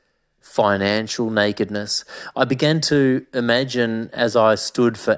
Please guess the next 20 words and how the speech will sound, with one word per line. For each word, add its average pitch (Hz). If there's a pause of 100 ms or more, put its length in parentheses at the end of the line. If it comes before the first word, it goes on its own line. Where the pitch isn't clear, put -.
hours 113
upon 110
hours 104
in 104
these 104
lines, 107 (760)
what 190
would 180
people 147
look 139
like 101
if 120
their 110
finances 107
were 101
exposed? 110 (880)
Imagine, 139
instead 127
of 120
their, 113